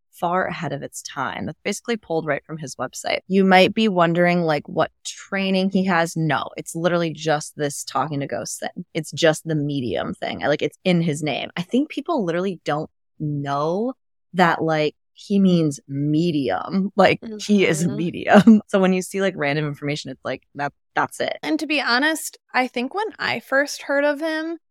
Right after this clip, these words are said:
Speaker 2: you kind of, like, latch onto the medical part of it. And I
Speaker 1: Exactly.
Speaker 2: did not, I definitely did not, like, think, "Oh, this person is a medium." I thought, "Oh, this person
Speaker 1: Right.
Speaker 2: must be a medical professional in some way."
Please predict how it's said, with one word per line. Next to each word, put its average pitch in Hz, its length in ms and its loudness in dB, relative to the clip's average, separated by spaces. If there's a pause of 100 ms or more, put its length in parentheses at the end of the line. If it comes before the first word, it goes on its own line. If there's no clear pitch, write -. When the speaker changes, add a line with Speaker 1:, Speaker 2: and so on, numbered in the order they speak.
(140)
Speaker 2:
you 277 100 -2
kind 277 340 -2
of, 622 140 -10
like, 233 240 4
latch 190 540 2
onto 208 340 -4
the 214 80 -2
medical 185 480 -2
part 269 260 0
of 277 140 2
it. 285 220 6
And 254 240 2
I 220 160 6
Speaker 1:
Exactly. 165 340 6
Speaker 2:
did - 0 -
not, 214 480 2 (140)
I 226 220 4
definitely 208 440 -4
did 185 160 -8
not, 180 320 -4
like, 185 280 -4
think, 202 320 -4
"Oh, 208 120 0
this 202 200 -4
person 202 300 -4
is 190 120 -6
a 196 80 -8
medium." 180 640 -8
I 190 160 -2
thought, 190 260 0
"Oh, 233 180 2
this 202 220 -6
person 170 140 -2
Speaker 1:
Right. 160 180 6
Speaker 2:
must - 240 -10
be 208 80 -10
a 190 60 -6
medical 190 400 -10
professional 110 720 -10
in 113 80 -18
some 90 200 -18
way." 85 300 -10